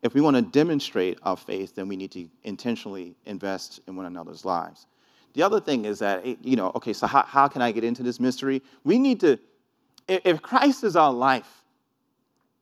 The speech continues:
if he has given us unprecedented access to God,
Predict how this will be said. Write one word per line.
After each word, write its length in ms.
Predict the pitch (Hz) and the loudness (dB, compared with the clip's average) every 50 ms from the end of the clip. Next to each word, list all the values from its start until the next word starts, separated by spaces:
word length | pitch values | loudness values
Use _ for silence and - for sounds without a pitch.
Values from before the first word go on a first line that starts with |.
| _ _ _ - | _ _ _ -2
if 120 | 185 190 175 | -2 0 2
he 160 | 226 254 262 | 2 4 4
has 160 | 233 196 - - _ _ _ | 2 2 -2 -8 _ _ _
given 240 | - 226 233 226 208 | 4 4 6 6 4
us 140 | 202 190 - - - | 2 2 0 2 4
unprecedented 920 | 247 269 269 247 - - - 247 285 262 - - 240 220 214 190 175 170 - - | 4 6 6 4 2 0 0 2 2 2 2 4 6 6 6 6 4 0 0 2
access 460 | 180 208 233 247 - - 220 202 175 - | 4 4 4 4 2 0 0 0 0 0
to 160 | - - 185 | 2 2 4
God, 520 | 262 - 185 196 220 233 214 156 110 - | 4 2 0 0 2 4 4 4 2 0